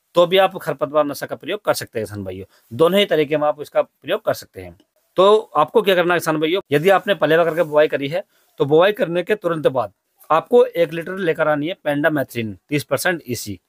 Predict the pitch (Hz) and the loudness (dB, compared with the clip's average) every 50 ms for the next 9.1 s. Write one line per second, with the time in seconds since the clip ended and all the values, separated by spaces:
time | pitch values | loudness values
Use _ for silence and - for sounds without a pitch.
0 | _ _ _ _ _ _ _ _ _ _ - 165 147 - - 226 220 220 220 - | _ _ _ _ _ _ _ _ _ _ 0 0 0 2 4 4 4 4 2 0
1 | - - 147 151 - - 202 185 170 160 147 156 190 170 151 156 151 135 117 - | -2 -2 -2 -2 -2 0 0 0 2 0 2 0 -2 -2 0 -2 -2 -2 -4 -2
2 | 151 170 160 135 160 147 - 156 156 139 147 135 - 143 139 147 151 156 156 143 | 0 0 2 2 0 2 2 0 -2 -2 -4 -6 -4 -4 -4 -4 -2 -2 -2 -2
3 | - 147 151 151 156 156 147 151 147 117 127 127 139 151 143 117 123 - 139 143 | -2 -4 -4 -4 -4 -2 -2 -2 -2 -2 -2 -2 -2 -2 -4 -4 -4 0 0 0
4 | 156 160 - _ _ _ _ _ _ _ 156 - - - 160 139 - - 202 220 | 0 0 -4 _ _ _ _ _ _ _ -8 -6 0 0 0 0 2 0 0 2
5 | 185 160 135 131 117 123 117 113 113 107 - 104 98 95 95 95 92 - _ _ | 4 4 4 2 0 0 -2 -4 -6 -8 -10 -12 -12 -12 -12 -12 -14 -16 _ _
6 | _ - _ _ _ _ _ 131 151 175 180 170 - - 214 208 202 165 165 151 | _ -20 _ _ _ _ _ 0 2 2 2 0 0 2 2 2 4 2 2 4
7 | 156 160 147 - 175 - - 165 160 160 127 151 143 135 131 - 156 139 135 139 | 4 2 2 -2 -4 0 2 2 2 2 0 -2 -6 -6 -2 -2 -2 0 0 -2
8 | 135 127 170 214 220 185 135 120 123 120 107 95 101 95 92 92 90 90 87 85 | -2 -2 -2 -4 -2 -4 -4 -4 -4 -8 -8 -12 -18 -18 -20 -20 -20 -20 -20 -20
9 | 82 82 | -20 -20